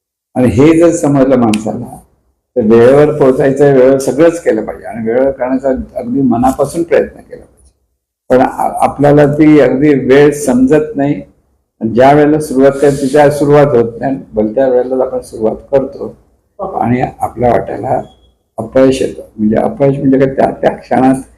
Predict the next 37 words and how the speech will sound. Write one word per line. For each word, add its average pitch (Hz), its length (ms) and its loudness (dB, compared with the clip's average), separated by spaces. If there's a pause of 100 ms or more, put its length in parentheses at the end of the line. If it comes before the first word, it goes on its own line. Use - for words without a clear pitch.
(280)
त्या 117 120 4
त्या 156 200 2
वेळेचे 156 380 2
ठरवलेलं 143 440 2
काम 139 200 0
आपल्याला 131 360 0
होत 110 240 -6
आलं 123 340 -2
नाही 135 320 2 (600)
तर 147 40 -8
ते 165 120 -2
अपयशच 160 480 2
म्हणायचं. 107 380 -8 (880)
पण 123 200 2
त्या 123 280 4
त्या 156 220 4
वेळेप्रमाणे 143 560 0
ठरवल्याप्रमाणे 139 840 0
जर 135 160 0
ते 135 80 0
काम 131 340 2
व्यवस्थित 123 340 0
होत 123 240 -2
असेल 120 260 -6
तर - 560 -12
आपण 120 280 2
यशस्वी 117 460 0
होतो - 440 -8
आणि 120 180 -4
त्या 113 120 -2
यशस्वी, - 600 -6
यशाचा 131 440 0
आनंद 120 380 2 (720)
आपल्याला 117 380 -8
सहज - 360 -4
होतो. - 180 -12 (880)
म्हणून 139 300 2